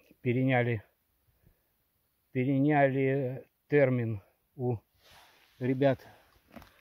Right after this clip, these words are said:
э, Всероссийского форума «Грибы России», средней полосы России. Вот они такой гриб называют «шлепуны».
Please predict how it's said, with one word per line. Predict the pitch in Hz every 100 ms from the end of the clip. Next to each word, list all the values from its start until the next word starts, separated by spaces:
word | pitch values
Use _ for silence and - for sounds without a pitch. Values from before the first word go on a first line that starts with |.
| _ - - - _ _ _
э, | 117 117 117 120 117 120 107
Всероссийского | - 131 127 - 170 - 131
форума | - 135 120 120 110 - - _ - -
«Грибы | 104 127 123 123 120
России», | 123 - 113 110 104
средней | - 151 123
полосы | 113 113 110 -
России. | 110 104 - 117 98 - _ _ _ _ _ _ _ -
Вот | 120
они | 127 123 147
такой | 127 143 131
гриб | 117 147
называют | 123 113 120 127 131
«шлепуны». | - - 123 131 127 117